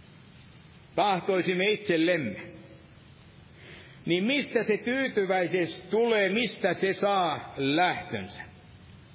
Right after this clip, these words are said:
Ja tähän saadakseen sitten vastauksen tähän kysymykseen, niin tahdon ottaa täältä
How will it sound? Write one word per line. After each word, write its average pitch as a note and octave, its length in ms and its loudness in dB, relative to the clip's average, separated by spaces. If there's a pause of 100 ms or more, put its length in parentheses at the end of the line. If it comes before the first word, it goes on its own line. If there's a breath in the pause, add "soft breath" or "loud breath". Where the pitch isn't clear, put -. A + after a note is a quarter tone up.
(960 loud breath)
Ja D#3 200 0 (120)
tähän B3 300 2
saadakseen A#3 600 2
sitten E3+ 540 -2
vastauksen D#3 720 0
tähän D3+ 280 -2
kysymykseen, F3 760 0
niin C3+ 140 -4
tahdon E3+ 440 0
ottaa D3+ 360 -4
täältä B2 500 -2